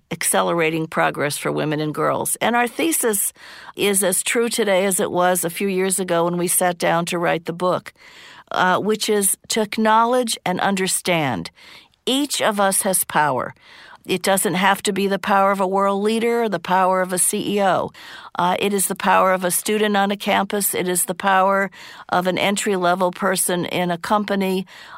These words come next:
It is the power of a government worker,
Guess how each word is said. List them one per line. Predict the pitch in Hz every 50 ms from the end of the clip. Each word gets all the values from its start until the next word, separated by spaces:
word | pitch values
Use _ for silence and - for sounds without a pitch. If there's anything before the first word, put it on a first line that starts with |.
| -
It | - - 196 190
is | 196 190 190 180 -
the | - 180
power | 165 - 196 202 196 196 196 202 196 190 185 160
of | - - 175 175 170 175 175 -
a | - 165 175
government | 175 185 190 190 208 202 202 190 165 -
worker, | - 165 180 185 175 - 185 175 170 170 175